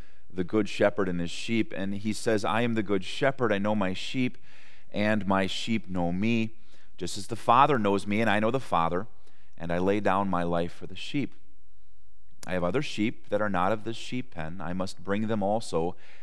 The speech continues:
They too will listen to my voice, and there shall be one flock and one shepherd. These are Jesus' words. The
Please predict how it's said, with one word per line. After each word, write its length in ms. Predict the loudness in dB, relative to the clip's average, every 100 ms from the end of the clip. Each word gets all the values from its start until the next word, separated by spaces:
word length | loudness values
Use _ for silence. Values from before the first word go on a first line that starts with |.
| -4
They 280 | 0 2 2
too 280 | 0 -2 0
will 160 | 2
listen 300 | 2 2 -2
to 120 | -2
my 180 | -2 -2
voice, 500 | -2 -2 0 0 -2 -4 -4 -4 -4 -4
and 100 | -2
there 140 | 0
shall 220 | 0 0 0
be 100 | 0
one 340 | 0 -2 -2
flock 500 | 0 2 2 2 -2 -4 -4 -4 -4 -4 -4
and 220 | -2 -2
one 260 | 0 0 -2
shepherd. 520 | -2 0 0 0 -2 -4 -4 -4 -4 -4 -4 -4 -4 -4 -4 -4 -4 -4 -4 -4 -4
These 140 | -4
are 80 | -2
Jesus' 400 | 0 0 0 -2
words. 340 | -4 -4 -4 -4 -6 -4 -4 -4 -4 -4 -4 -4 -4 -4 -4 -4 -4 -4 -4 -4 -4 -4 -4 -4 -4 -4 -4 -4 0
The 320 | 4 4 4